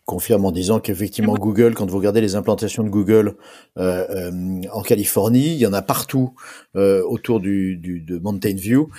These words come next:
Speaker 1: Et, et en fait, euh, tous les, toutes les suites d'utilisation d'outils partagés de Google que nous-mêmes, dans la chronique, nous utilisons, dans le podcast que nous utilisons,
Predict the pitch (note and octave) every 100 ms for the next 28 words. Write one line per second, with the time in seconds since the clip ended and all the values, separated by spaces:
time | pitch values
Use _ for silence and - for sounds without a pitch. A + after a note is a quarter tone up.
0 | - - G#2 G2 F#2+ G2+ F#2 - - -
1 | G2 F#2+ F2+ - C#3 C3 D#3 B2+ A#2 -
2 | D#3+ - G2+ G#2+ A#2+ G#2+ G#2+ - G#2+ G#2
3 | A2 G#2+ - G#2 G#2+ F#2+ G#2+ A2+ G#2+ -
4 | G#2+ C3+ B3 C#4 B2 F#2+ F2+ - - A#2+
5 | - F#2 E2+ F2 F#2+ C#3+ A#3+ D#3+ - -
6 | - - G2 - - D3 A2+ - F2 F#2
7 | F2 - G2 A#2+ F#3+